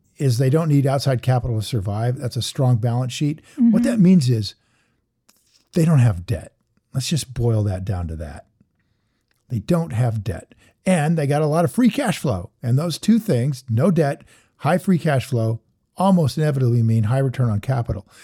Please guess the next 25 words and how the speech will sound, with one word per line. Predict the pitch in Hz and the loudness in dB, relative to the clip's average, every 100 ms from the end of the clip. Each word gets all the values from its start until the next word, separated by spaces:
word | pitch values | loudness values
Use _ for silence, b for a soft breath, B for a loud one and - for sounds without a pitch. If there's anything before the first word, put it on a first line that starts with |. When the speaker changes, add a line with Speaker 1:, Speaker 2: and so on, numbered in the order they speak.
| B B | B B
Speaker 1:
So | - 170 151 - b b b b b _ _ | -2 0 0 -2 b b b b b _ _
if | - - | -8 0
they | 147 | 4
Speaker 2:
Yeah, | 381 | 4
Speaker 1:
don't | 339 | 4
Speaker 2:
I | |
Speaker 1:
have | 247 208 190 | 4 4 4
Speaker 2:
mean, | |
Speaker 1:
a | 175 | 0
lot | 160 | 0
Speaker 2:
I, | |
Speaker 1:
of | 135 | 0
debt, | 143 - - _ _ | -2 -4 -14 _ _
Speaker 2:
I, | 320 294 - - | 0 0 0 0
I | |
Speaker 1:
it's | 285 | 2
Speaker 2:
do | 339 | 2
Speaker 1:
key. | - 196 | 4 2
Speaker 2:
think | 311 277 - - - - | 4 2 -2 -14 -12 -6
that | 240 262 240 - - - _ _ _ - | 0 2 2 -2 -10 -14 _ _ _ -18
saying | - 262 247 240 | -2 2 4 6
that | 240 - | 4 2
equals | 233 202 202 214 | 0 2 2 4
no | 202 | 2
debt | 208 202 - | 2 0 -4